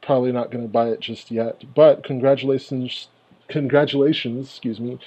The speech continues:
to Just Add Water, um, for finally getting this done and out there. I mean, I, I, I'm sure that they're, they're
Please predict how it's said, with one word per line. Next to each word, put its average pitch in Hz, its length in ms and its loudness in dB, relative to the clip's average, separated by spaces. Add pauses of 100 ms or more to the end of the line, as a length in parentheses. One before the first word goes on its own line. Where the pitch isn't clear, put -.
(360)
to 139 440 2
Just 147 380 4
Add 135 220 4
Water, 123 640 0 (760)
um, 110 460 -6 (680)
for 127 560 10 (680)
finally 147 400 8
getting 139 340 4
this 131 200 0
done 131 420 0
and 123 220 -4
out 131 300 -2
there. 104 280 -2
I - 20 -10
mean, 113 180 -8
I, 117 160 -8 (100)
I, 120 180 -2 (180)
I'm 127 140 -2
sure 135 420 6
that 123 240 2
they're, 117 320 0 (100)
they're 123 240 -2